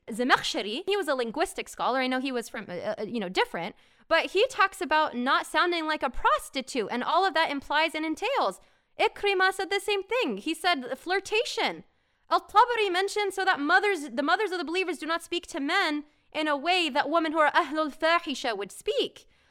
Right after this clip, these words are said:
I mean, this is not talking about Qur'an. Uh, how can we even, how can we even say that this is a woman reciting the Qur'an when the classical scholars of tafsir understood this to be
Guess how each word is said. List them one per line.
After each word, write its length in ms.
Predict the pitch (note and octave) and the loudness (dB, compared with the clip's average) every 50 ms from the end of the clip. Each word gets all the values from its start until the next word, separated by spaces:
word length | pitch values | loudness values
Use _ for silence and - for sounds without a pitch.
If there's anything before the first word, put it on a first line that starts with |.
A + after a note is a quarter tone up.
| _ _ _ - | _ _ _ 0
I 80 | G#4 A4+ | 2 2
mean, 160 | B4 B4 G#4 F#4 | 4 2 0 0
this 180 | - A#4 D#5 - | 0 0 0 0
is 240 | - C5 B4 A4 G#4+ F#4+ | -2 -4 -2 0 2 4
not 380 | G#4+ A#4+ C5+ C5 A4 G#4 - | 6 6 6 6 4 2 2
talking 300 | - B4 A#4 B4 A#4+ A4+ A4 | 2 2 2 4 2 0 0
about 240 | G#4 G#4+ - - - | 0 0 0 0 -4
Qur'an. 840 | F4 D#4 D4 - - A4 C#5+ D#5 D#5 B4+ F4+ B3+ F#3 D3 E3+ E3+ - _ _ _ _ _ _ - | -4 -4 -4 -4 -4 -4 -2 2 4 4 4 4 0 -4 -10 -16 -20 _ _ _ _ _ _ -2
Uh, 60 | E4+ | 0
how 580 | F4 D4+ - - - - F4 G4 A4+ C5 D5+ B4 | 0 0 -2 -8 -12 -4 4 6 6 6 6 4
can 140 | - C5+ A#4+ A#4+ | 0 -2 0 0
we 180 | G4+ F#4+ A4+ | -2 -2 -2
even, 340 | B4 C5 B4 G4+ D4+ A3 - | -4 -4 -4 -6 -6 -8 -10
how 280 | - - - G4+ A4 C5 | -14 -2 2 4 4 4
can 140 | - C5+ B4+ A#4+ | 2 0 -2 0
we 80 | A4+ G4+ | 0 0
even 260 | A4 A4 A#4 G#4+ G4 | 0 0 0 -2 -4
say 800 | - - - - - G4+ A4 C5+ C#5+ C#5 B4 E4+ D#4 D4 A#3+ - _ | -6 -10 -12 -8 -4 0 2 2 2 2 2 0 -4 -6 -10 -12 _
that 160 | - E4+ C4 B3+ | -16 -14 -8 -6
this 160 | G4 F#4+ G#4+ | -6 -4 -2
is 100 | G4+ F#4 | -2 -2
a 80 | G4 | 0
woman 280 | E4 E4 F#4+ G#4 G#4+ F#4+ | 2 2 2 2 2 2
reciting 400 | F#4 F#4 F#4 G#4 F#4+ G4+ G#4 F#4+ | 0 0 2 2 2 2 2 0
the 100 | F4+ F4+ | -2 -2
Qur'an 460 | - F4+ F4 - E4+ G#4 A4 G4 D4 - - - - - | -2 -2 0 2 4 4 4 2 0 -4 -10 -20 -14 -6
when 180 | - D#4 D#4 D4+ | -2 -2 0 0
the 100 | D4 - _ _ - | -2 -4 _ _ -8
classical 520 | - - E4 F#4 A4+ - - - G#4 G#4 | -2 0 0 0 0 -2 -2 -2 -2 -2
scholars 400 | - - E4+ D#4+ E4 E4 D#4 C4+ | 0 0 2 2 2 2 0 -4
of 120 | D#4 C4+ - | -6 -10 -8
tafsir 400 | - D#4+ - - F4 D#4+ D#4+ - | -10 -10 -6 -2 0 2 2 2
understood 400 | D4 C#4 C4 - - E4+ D4+ B3+ | 0 -2 -6 -4 -4 -4 -4 -4
this 160 | D4+ D4 - | -6 -8 -8
to 120 | - D#4+ A#3+ | -10 -8 -6
be 300 | C#4 C4+ C4+ C4 C4+ | -4 -4 -4 -6 -8